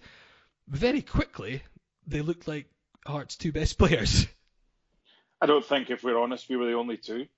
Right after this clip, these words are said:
Speaker 1: No.
Speaker 2: that had our doubts. And they repaid everyone for having doubts about them with, with excellent performances, Mulroney especially.
Speaker 1: Mm-hmm.
Speaker 2: Uh, maybe he's a guy who needs to start games and finds it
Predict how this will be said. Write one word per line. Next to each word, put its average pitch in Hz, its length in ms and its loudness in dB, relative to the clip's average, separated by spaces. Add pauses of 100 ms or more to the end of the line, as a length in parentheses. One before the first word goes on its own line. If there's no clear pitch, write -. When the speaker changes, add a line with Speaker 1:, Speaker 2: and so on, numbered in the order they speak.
(260)
Speaker 1:
No. 123 260 -14 (240)
Speaker 2:
that 117 180 -6
had 127 160 6
our 113 160 4
doubts. - 560 -2 (480)
And 127 560 -2 (300)
they 143 240 -2 (320)
repaid 147 580 2 (380)
everyone 113 400 -2
for 113 160 0
having 147 240 0
doubts 104 320 -4
about 110 300 -4
them 127 180 -2
with, 131 160 0 (720)
with 120 80 0
excellent 151 380 2
performances, 143 500 2
Mulroney 139 420 4
especially. 127 680 -4 (180)
Speaker 1:
Mm-hmm. 117 200 -6 (200)
Speaker 2:
Uh, 110 200 -4 (120)
maybe 127 580 -2
he's 117 340 -8
a 113 40 -6
guy 120 420 8
who 117 360 0 (240)
needs 139 320 -6
to 160 80 2
start 196 300 6
games 113 240 2
and 110 120 -12
finds 127 280 -8
it 117 100 -8